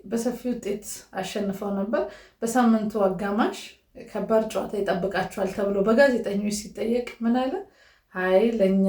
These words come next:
ከባዱ ጨዋታ የዛሬው ነበር እንጂ ቀጣይ ከባድ ጨዋታ የለብንም» ብሎ ቸልሲን በጣም አሳንሶ ነው የተናገረውና ስለዚህ ቸልሲ ደግሞ ቸልሲ መሆኑን በእንደዚህ አይነት መድረክ ላይ ጭራሽ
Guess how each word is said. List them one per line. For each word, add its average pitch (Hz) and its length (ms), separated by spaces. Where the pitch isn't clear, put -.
ከባዱ 202 440
ጨዋታ 226 300
የዛሬው 196 540
ነበር 175 360
እንጂ 190 180
ቀጣይ 196 500
ከባድ 208 380
ጨዋታ 202 300
የለብንም» 208 680
ብሎ 196 160
ቸልሲን 220 420
በጣም 214 300
አሳንሶ 190 460
ነው 175 160
የተናገረውና 226 880
ስለዚህ 294 460
ቸልሲ 285 400
ደግሞ 233 260
ቸልሲ 247 340
መሆኑን 180 420
በእንደዚህ 247 440
አይነት 285 260
መድረክ 233 440
ላይ 392 180
ጭራሽ 311 460